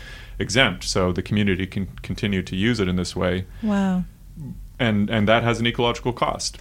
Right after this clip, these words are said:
Speaker 1: but it's about balance, right? As I said, it's about
Speaker 2: Mm-hmm.
Speaker 1: compromise and ensuring that community values are upheld. So
Speaker 2: Right,
Speaker 1: that,
Speaker 2: yeah.
Speaker 1: that's a way that a lot of Nova Scotians like to use protected areas.
Speaker 2: Of
Speaker 1: So,
Speaker 2: course.
Speaker 1: so it, it needs to be a component of the conversation is, is how do we ensure that we can achieve greater protection?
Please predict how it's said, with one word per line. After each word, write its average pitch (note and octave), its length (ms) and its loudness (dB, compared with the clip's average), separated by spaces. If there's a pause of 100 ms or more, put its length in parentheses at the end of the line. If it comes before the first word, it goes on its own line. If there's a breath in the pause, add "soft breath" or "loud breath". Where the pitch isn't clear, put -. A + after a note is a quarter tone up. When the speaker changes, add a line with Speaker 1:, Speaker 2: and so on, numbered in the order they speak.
(120)
Speaker 1:
but G#2 420 2
it's A2 240 -2
about G2+ 280 2
balance, G2+ 400 0
right? - 160 0
As B3 120 2
I B3 40 4
said, C4 200 4
it's D4+ 120 4
about A3 200 6
Speaker 2:
Mm-hmm. F3+ 100 4
Speaker 1:
compromise F#2+ 520 2
and G2 80 0
ensuring F#2+ 320 -2
that F#2+ 100 -4
community G2 340 -2
values G#2 380 0
are E2+ 140 -8
upheld. G2 440 -4
So C4 140 0
Speaker 2:
Right, F#3 260 2
Speaker 1:
that, - 160 -8
Speaker 2:
yeah. A#3 260 4
Speaker 1:
that's F3+ 240 4
a A2 40 2
way G#2 160 4
that G2 140 2
a - 20 2
lot F#2+ 220 2
of F#2 80 0
Nova F#2 180 0
Scotians F2+ 400 -4
like F2+ 200 -2
to F#2 80 -4
use F2 180 -2
protected E2+ 420 -4
areas. F#2+ 400 -2
Speaker 2:
Of G3 60 0
Speaker 1:
So, - 180 -2
Speaker 2:
course. G3 360 -2
Speaker 1:
so A2+ 180 2
it, A2 200 2
it A2 220 2
needs A2 220 2
to G2+ 100 -2
be F#2+ 120 2
a F#2 40 2
component F2+ 400 0
of F2+ 60 -4
the F2 80 -4
conversation F2+ 640 -4
is, - 220 -4
is - 180 -6
how G2 180 2
do G2 80 0
we F#2 140 0
ensure F2+ 360 -2
that F2 180 -6
we F#2 100 -4
can F2+ 180 -4
achieve F#2 340 -4
greater F#2 260 0
protection? F#2 640 -8